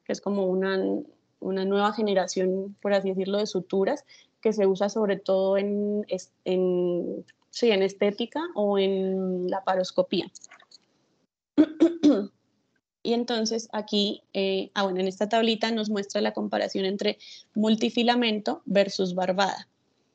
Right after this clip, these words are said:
Entonces, no hubo diferencia significativa en el resultado primario que se estudiaba. La sutura barbada se asoció, sí, a menos tiempo quirúrgico, uno punto nueve minutos menos, eh, pero pues esto no, realmente no es relevante porque no disminuyó, eh,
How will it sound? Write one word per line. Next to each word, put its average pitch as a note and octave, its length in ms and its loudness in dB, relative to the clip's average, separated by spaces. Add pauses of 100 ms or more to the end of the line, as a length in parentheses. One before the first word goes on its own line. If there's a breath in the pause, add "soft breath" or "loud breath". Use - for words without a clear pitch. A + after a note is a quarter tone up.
(220)
Entonces, G3+ 680 0
no G3+ 160 2
hubo G#3+ 100 2
diferencia G#3+ 480 0
significativa G3+ 680 -2
en G3+ 40 2
el G#3 120 0
resultado F#3+ 480 0
primario G3 460 -2
que G3+ 100 0
se G3+ 100 -4
estudiaba. F#3+ 720 2
La G#3 160 2
sutura G3 380 0
barbada G3 420 2
se A3 100 -4
asoció, F#3+ 420 -6
sí, G#3 240 -4
a G3 100 -4
menos G3+ 380 -2
tiempo G3+ 340 -4
quirúrgico, A3 720 0 (120)
uno G3+ 280 -4
punto G3+ 260 -2
nueve F3+ 220 -2
minutos F#3+ 440 -2
menos, G#3 440 2 (480 loud breath)
eh, A#3 320 4
pero B3 320 6
pues A3+ 180 0
esto G3 240 -2
no, G3+ 540 0
realmente F#3+ 480 0
no G3+ 200 -2
es G3 140 -4
relevante G3 540 0
porque A#3+ 260 -4
no F#3+ 140 -2
disminuyó, G3 880 -2
eh, F#3+ 440 -2